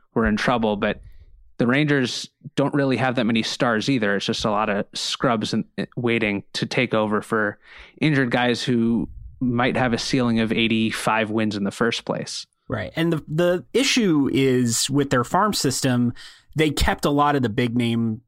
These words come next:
Speaker 2: pieces, you know, Mazara, Odor, Jurickson Profar, Gallo. And Gallo's really the only one of those four who I'd really count on to produce this year.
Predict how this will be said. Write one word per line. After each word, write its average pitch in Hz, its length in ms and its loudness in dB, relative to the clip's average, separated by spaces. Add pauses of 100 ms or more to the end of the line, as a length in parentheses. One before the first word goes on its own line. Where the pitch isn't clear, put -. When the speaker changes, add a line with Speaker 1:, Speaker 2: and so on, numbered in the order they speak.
(120)
Speaker 2:
pieces, 113 640 -2
you 113 80 -2
know, 117 120 -2
Mazara, 127 760 2
Odor, 123 840 2 (180)
Jurickson 131 400 2
Profar, 117 800 2 (320)
Gallo. 135 360 4
And 123 140 0
Gallo's 202 340 2
really 165 220 4
the 135 60 4
only 127 180 4
one 123 160 2
of 120 60 2
those 110 180 0
four 117 320 0
who 113 500 0 (380)
I'd 127 180 2
really 123 220 2
count 127 300 0
on 117 120 0
to 107 60 -4
produce 131 400 0
this 110 200 0
year. 117 200 0